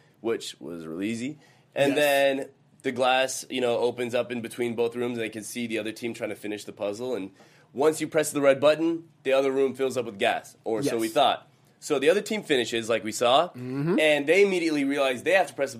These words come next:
Speaker 1: button before Weller and Jane do. They press it, all of a sudden their room fills up with gas. And do
Speaker 2: That
Speaker 1: our
Speaker 2: was a nice
Speaker 1: heroes run
Speaker 2: twist.
Speaker 1: away? Do our heroes run away?
Speaker 2: No, because see that, that's,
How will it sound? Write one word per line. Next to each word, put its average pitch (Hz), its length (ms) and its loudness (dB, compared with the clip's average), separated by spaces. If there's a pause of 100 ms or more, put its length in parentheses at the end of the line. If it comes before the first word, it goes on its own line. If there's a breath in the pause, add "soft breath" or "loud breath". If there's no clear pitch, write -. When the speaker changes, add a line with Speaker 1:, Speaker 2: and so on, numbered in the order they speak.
Speaker 1:
button 120 400 -4
before 113 840 -2 (340)
Weller 160 340 4
and 123 140 0
Jane 160 320 2
do. 113 320 -2 (220 soft breath)
They 151 140 2
press 151 280 4
it, 151 180 4
all 143 100 2
of 143 40 -2
a 135 40 -8
sudden 139 220 -4
their 151 300 6
room 120 260 0
fills 113 240 -2
up 107 140 0
with 92 120 -8
gas. 104 480 2 (380 soft breath)
And 123 520 4 (480 soft breath)
do 202 120 0
Speaker 2:
That 226 60 8
Speaker 1:
our - 140 8
Speaker 2:
was 466 80 4
a - 20 4
nice - 100 4
Speaker 1:
heroes - 220 6
run 208 120 8
Speaker 2:
twist. 208 120 4
Speaker 1:
away? 233 340 4 (360 soft breath)
Do 214 300 -4
our 185 220 6
heroes 185 460 2
run 190 140 6
away? 165 600 6
Speaker 2:
No, 170 400 6 (160 soft breath)
because 196 380 2
see 247 120 2
that, - 300 2
that's, 359 220 6